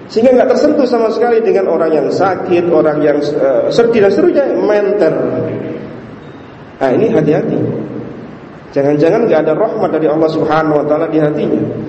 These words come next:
Maka kalau hati kita ini masih gampang tersentuh, menangis, sedih, melihat begini dan begitu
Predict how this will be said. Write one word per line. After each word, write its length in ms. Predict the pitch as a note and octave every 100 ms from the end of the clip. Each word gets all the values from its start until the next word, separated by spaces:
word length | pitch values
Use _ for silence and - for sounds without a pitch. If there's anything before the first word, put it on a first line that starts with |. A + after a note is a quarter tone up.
| - -
Maka 160 | F3
kalau 220 | G#3 B3
hati 260 | A3 B3+ C4
kita 140 | C4+ C4
ini 80 |
masih 240 | C4 B3+ C4+
gampang 300 | A3+ A#3 A#3+
tersentuh, 640 | A3+ A3 A#3+ A#3 F3+ - - - - -
menangis, 720 | - D#3+ G#3 G3 F#3+ F3 F3+ F3+
sedih, 480 | - - F#3+ F3
melihat 400 | D#3 E3+ G3 F3+ F3+ F#3 F#3+ -
begini 300 | D3+ F#3 G#3
dan 80 | F3
begitu 320 | - G#3 G3+